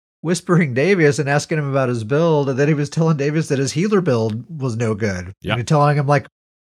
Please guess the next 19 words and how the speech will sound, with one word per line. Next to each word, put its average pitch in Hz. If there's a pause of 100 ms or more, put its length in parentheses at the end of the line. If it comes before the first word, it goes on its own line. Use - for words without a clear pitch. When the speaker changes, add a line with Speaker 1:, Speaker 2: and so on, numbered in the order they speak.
Speaker 1:
"Here's 139
what 156
your 160
healer 180
build 131
needs 113
to -
be," 98
Speaker 2:
Yep. 104
Speaker 1:
you 113
know, 113
and 117
yada, 123
yada, 120
yada. 127
And 110
Davius 120
is 120
like, 120